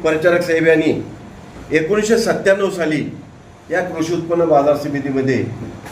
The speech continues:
बेदाण्याचे सौदे चालू केले. आता एकोणीसशे सत्त्याण्णव पासून सत्त्याण्णव अठ्ठ्याण्णव, अठ्ठ्याण्णव नव्याण्णव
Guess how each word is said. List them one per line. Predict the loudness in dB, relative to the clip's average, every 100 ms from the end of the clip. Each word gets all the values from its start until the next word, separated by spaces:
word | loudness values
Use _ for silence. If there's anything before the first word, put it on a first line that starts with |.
| -2
बेदाण्याचे | 2 4 4 4 2 0
सौदे | -2 -2 -2
चालू | 0 -2 -2
केले. | -8 -12 -14 -18 -20 -20 -20 -20 -20 -20 -20 -20 -20 -20 -10
आता | 2 4
एकोणीसशे | 4 0 0 0 0
सत्त्याण्णव | 0 0 2 2 2 -2 0
पासून | 0 2 0 0 -4 -10 -18 -20 -20 -20 -20 -20 -20 -20 -20 -6
सत्त्याण्णव | -4 0 2 4 2
अठ्ठ्याण्णव, | 2 0 2 0 -2
अठ्ठ्याण्णव | -6 0 2 2 2
नव्याण्णव | 0 2 0 0 -2